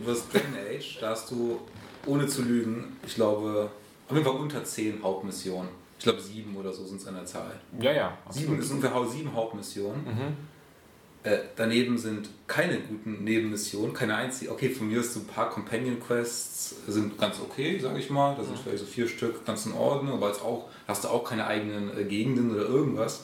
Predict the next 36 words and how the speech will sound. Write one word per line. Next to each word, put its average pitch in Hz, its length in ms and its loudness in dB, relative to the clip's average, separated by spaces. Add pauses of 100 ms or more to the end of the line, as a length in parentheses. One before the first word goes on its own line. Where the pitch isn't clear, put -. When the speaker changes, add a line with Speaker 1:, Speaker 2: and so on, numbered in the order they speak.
(100)
Speaker 1:
sondern 107 260 2
nur 110 120 4
Dialoge 110 460 6
und 110 240 0 (240)
bist 120 160 2
halt 113 120 2
in 113 40 -6
der 107 100 -2
Open 110 220 -6
World 131 260 0
irgendwie 123 280 0
und 107 60 -2
tötest - 440 -2 (480)
irgendeinen 120 640 4
Mister 117 300 4
X. - 300 -2 (920)
Und 120 160 2
dann 139 160 4
hast 156 300 -4
du, 190 60 0
und 120 120 -2
das 110 160 -2
ist 110 100 -4
einfach 113 240 2
mal 110 240 2
neun 123 280 4
Zehntel 120 320 2
vom 113 160 -4
Spiel, 120 540 2
wenn, 107 200 0 (340)
wenn 104 120 -2
nicht 101 180 -6
mehr, 107 320 -2 (1120)
sammle 101 340 2
hundertzwanzig 101 640 -4
Scherben, 143 580 4